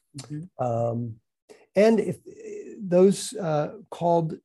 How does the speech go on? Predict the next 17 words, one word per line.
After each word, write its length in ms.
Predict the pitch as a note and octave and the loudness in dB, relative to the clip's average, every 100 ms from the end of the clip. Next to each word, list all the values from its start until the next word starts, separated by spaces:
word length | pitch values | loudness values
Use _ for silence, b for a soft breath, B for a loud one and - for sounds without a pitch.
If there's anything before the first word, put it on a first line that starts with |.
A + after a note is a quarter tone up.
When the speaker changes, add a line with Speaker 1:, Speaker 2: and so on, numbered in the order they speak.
| _ | _
Speaker 2:
to, 440 | - E3 D#3 D#3 - | -8 -2 0 0 -2
to 160 | - | -8
support 440 | C#3 C#3+ - E3 D#3+ | -6 -6 -2 2 2
us 300 | E3 - - | 2 -2 -12
with 140 | A#2+ - | -14 -14
prayer 320 | - D#3 E3+ | -2 0 2
or, 260 | E3 C#3 A2+ - | 0 -4 -8 -10
or, 180 | C#3+ G#2+ | -10 -10
or 160 | D#3+ | -12
finances 560 | G#2+ C#3+ D3 D#3+ - B2 | -8 -2 -2 -2 -6 -8
as 140 | A#2+ | -8
well, 280 | A2 C#3 E3 | -4 -2 -2
there's 180 | C#3+ G#2 | -4 -6
a 60 | A2 | -6
give 320 | G#2 D#3+ D3+ | -4 -4 -6
tab 360 | - E3 E3 | -8 -6 -6
there. 320 | D3 E3+ F3+ | -8 -8 -10